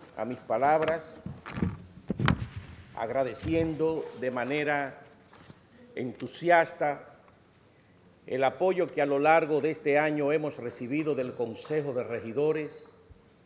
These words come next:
porque sin vuestro apoyo, sin vuestro esfuerzo, es imposible poder realizar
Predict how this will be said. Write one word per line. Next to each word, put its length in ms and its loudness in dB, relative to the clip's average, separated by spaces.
porque 320 -2
sin 240 -8
vuestro 480 0
apoyo, 440 0
sin 240 -8
vuestro 320 0
esfuerzo, 640 -4
es 280 -2
imposible 840 -4
poder 380 2
realizar 800 -2